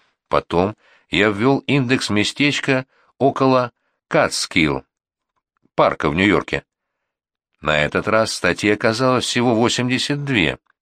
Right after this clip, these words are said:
и они были рассортированы по дате создания. Я начал читать. Вудсток, штат Нью-Йорк, город в графстве Алстер,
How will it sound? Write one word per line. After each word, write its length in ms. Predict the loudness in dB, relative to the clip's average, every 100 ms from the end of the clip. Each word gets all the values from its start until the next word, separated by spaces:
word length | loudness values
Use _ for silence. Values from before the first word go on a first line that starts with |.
| _ _
и 60 | -2
они 260 | 0 -2
были 160 | 0 0
рассортированы 920 | 0 0 -2 -4 -2 0 0 0 -4 -8 _ _
по 120 | -2
дате 300 | 0 0 -2
создания. 680 | -2 -2 0 -2 -2 -4 -8 -14 _ _ _ _ _ _ _ _ _ _ _ _ _ _
Я 240 | 0 2 2
начал 320 | -2 -2 -4
читать. 500 | -6 -2 -2 -2 -8 _ _ _ _ _ _ _ _
Вудсток, 760 | 0 2 2 0 -2 -2 -4 _ _ -12
штат 340 | -4 -2 0
Нью-Йорк, 520 | 0 0 2 0 -4 -20 _ _ _ _ _
город 420 | -8 0 2 2 2
в 20 |
графстве 580 | 2 2 0 -2 -2 2
Алстер, 600 | 4 4 2 0 -2